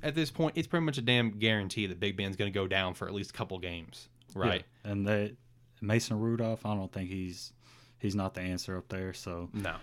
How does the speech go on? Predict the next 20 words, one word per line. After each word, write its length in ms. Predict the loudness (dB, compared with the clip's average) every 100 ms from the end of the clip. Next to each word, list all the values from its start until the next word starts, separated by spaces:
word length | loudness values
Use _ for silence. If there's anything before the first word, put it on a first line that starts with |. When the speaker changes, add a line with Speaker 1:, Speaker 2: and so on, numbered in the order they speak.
| -4
Speaker 2:
I, 260 | 2 4 2 -6 -2
he 80 | 4
might 260 | 6 6 4
just 240 | 2 2
wait 200 | 2 2
till 160 | 0 0
somebody 280 | 2 2 2
gets 180 | 0
hurt. 260 | -2 -6 -8 -16 -20 -12 -2
Like, 200 | 0 4
what 200 | 4 4
if, 400 | 4 0 -14 -20 -20 -20 -20 -10 0
what 120 | 2
if 60 | 4
Phillip 260 | 2 2
Rivers 260 | 0 0 0
gets 160 | -2 0
hired 200 | 0 0
in 60 |
Indianapolis? 720 | 0 0 -2 -2 -4 -8 -12